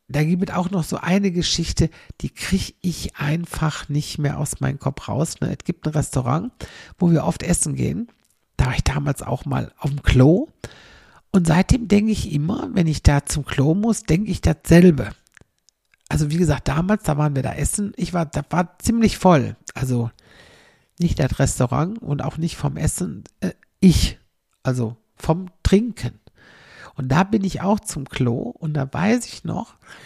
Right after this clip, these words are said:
ich hab mich auf das Klo gesetzt, hab nach hinten gegriffen. Ja, jetzt lacht bitte nicht. Da hab ich versucht, mich anzuschnallen.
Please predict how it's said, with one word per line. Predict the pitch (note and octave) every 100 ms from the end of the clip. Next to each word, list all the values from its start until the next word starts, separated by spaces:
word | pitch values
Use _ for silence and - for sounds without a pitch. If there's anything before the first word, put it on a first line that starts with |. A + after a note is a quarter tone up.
| - - _ _ _ _
ich | - -
hab | G3+ -
mich | B3 -
auf | D3 D3
das |
Klo | - E3+ G#3 G#3
gesetzt, | G3+ C3+ D3+ A3 - - - -
hab | - F3
nach | D#3
hinten | - G#3+ A#3 - D3+
gegriffen. | B2 A#2+ A#2+ C3 - A#3 - _ _ _ _ _ _ - - - - - _ -
Ja, | D#3 C#3 _ _ _ _ _ _ - - - - -
jetzt | E3 D3+ -
lacht | C#3 - -
bitte | - - A#2+
nicht. | G#2+ - - - _ _ _ _ _ _ _ _ _ _ -
Da | B2
hab | D3+
ich | E3
versucht, | - D3+ D#3+ -
mich | C#3+ -
anzuschnallen. | E3+ - - - - - - - - -